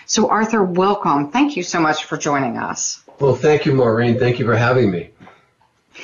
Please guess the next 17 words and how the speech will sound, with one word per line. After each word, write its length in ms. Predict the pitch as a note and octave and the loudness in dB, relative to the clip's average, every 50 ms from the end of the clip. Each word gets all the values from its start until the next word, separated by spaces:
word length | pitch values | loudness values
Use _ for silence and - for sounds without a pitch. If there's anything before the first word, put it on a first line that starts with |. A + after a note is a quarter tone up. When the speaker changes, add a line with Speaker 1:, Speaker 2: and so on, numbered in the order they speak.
| - - - - | -18 -20 -16 -8
Speaker 1:
So 200 | - - B3+ A#3 | -2 0 0 2
do 100 | A#3 B3 | 4 4
you 120 | C4+ C#4+ | 2 4
want 180 | D4+ D#4+ D#4 D4+ | 4 4 4 4
to 60 | C4 | 4
give 160 | A#3+ C4 B3+ | 2 2 0
us 200 | C4 A#3+ - - | 0 -2 0 0
anything 460 | C4 C4 C4 B3+ B3 - C4 B3+ A#3+ - | 2 2 2 2 2 0 0 0 -2 -4
about 420 | F#3 F#3+ F#3+ - G3+ G#3 A3+ - | -6 -6 -4 -2 0 0 0 0
your 140 | A3 A#3 A3 | -2 -2 -4
background 640 | - - G3+ G3+ G#3 G#3 - A3 A3 A3+ A#3+ B3 A#3 | -2 -2 -2 -2 -2 -2 -2 -2 0 2 2 2 4
before 340 | A3 G3+ G#3 - A3 G#3+ G#3+ | 2 2 0 2 0 0 2
we 140 | G#3 A3 G#3+ | 2 2 2
jump 240 | G#3+ A3+ A3 A3 A3+ | 2 0 0 0 0
into 200 | A3 A3 A3 A3+ | 0 0 0 -2
the 80 | A3 | -4
book? 520 | A3 B3+ C#4 D4 - - - - - - | 0 0 0 0 0 -2 -4 -8 -16 -20